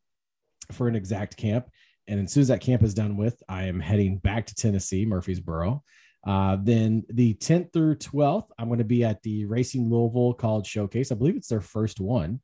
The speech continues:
that they're doing. And then the following weekend, anybody who is coaching a club team, uh, in the Great Lakes Conference, I'll be at that scheduling meeting for my,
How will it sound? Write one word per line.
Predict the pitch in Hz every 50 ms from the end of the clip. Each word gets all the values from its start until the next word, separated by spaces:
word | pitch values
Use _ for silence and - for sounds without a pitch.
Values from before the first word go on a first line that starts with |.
| _ _ _ _ _ _ _ _ -
that | 104 98 95 92 -
they're | 98 87 85
doing. | 80 73 87 82 82 82 95 139 185 185 - _ _ _ _ - -
And | 110 113 110
then | 120 117
the | 113 101
following | - - - 120 123 123 120
weekend, | 120 127 120 - 127 127 123 123 127 -
anybody | 135 135 135 123 127 120 123 123
who | 110 120 120
is | 113 104 -
coaching | - - 120 117 - - 117 117 113
a | 110 101
club | - - - 120 107 98
team, | - 120 117 117 113 110 110 - _ _ _ _ _ _ _ -
uh, | 98 92 92 95 92
in | 104 117
the | 113
Great | 95 92 110 120 127 - -
Lakes | 120 117 - -
Conference, | - - 127 123 135 131 - 220 220 -
I'll | - 101 110
be | 107 120 117
at | 104 -
that | 98 -
scheduling | - - - 127 123 107 120 120 117
meeting | 117 117 117 123 120
for | - - 104
my, | 110 107 110 110 110 110